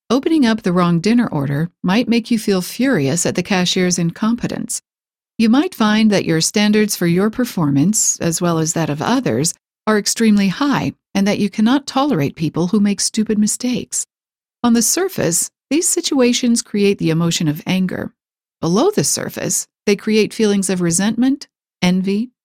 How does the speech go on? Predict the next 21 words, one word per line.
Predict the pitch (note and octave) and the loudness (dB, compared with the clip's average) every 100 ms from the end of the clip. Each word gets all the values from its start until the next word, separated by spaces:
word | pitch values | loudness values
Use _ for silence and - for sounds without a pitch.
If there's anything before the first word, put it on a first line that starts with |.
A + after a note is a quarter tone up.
| _ _ | _ _
worthlessness, | F3 F#3 - G3+ - G#3 G#3 - - _ | -2 -2 -2 -4 -2 -2 -2 -4 -8 _
and | D3 D3 | -4 -2
lack | D#3 E3+ F#3+ | 0 -2 -4
of | - | -4
control. | F#3+ F3+ F3+ D#3 - - _ _ _ _ _ _ _ _ _ _ _ _ _ _ _ _ _ | -2 -2 -2 -2 -2 -8 _ _ _ _ _ _ _ _ _ _ _ _ _ _ _ _ _
Self-awareness. | - B3 B3 B3 A3 F#3 F3 E3 - - - - _ _ _ _ _ _ _ _ _ _ - | -4 -2 -2 -2 0 2 2 0 -4 -4 -6 -8 _ _ _ _ _ _ _ _ _ _ 2
When | A#3+ | 4
it | B3+ B3+ | 2 0
comes | - F4+ G4 | -4 -4 -2
to | G4 | 0
self-awareness, | E4+ B3+ A#3 G3 F3 E3+ D#3 - - - _ _ - | 0 0 0 0 0 0 -2 -4 -4 -6 _ _ -2
there | G3+ | 0
is | G3 | 2
a | F#3+ | 2
wide | G3 A#3+ C4+ | 2 0 -2
spectrum | - - B3+ B3 - C#3+ | -4 -2 -4 -4 -2 0
of | E3 F#3+ | 0 0
ability. | F#3+ A3 F3 F2 F3+ _ _ _ _ _ - | 0 0 0 -2 -6 _ _ _ _ _ -4
At | E3+ | -2
one | F#3 A3 C#4+ | 0 0 2
end, | - - F3+ | 0 -2 -6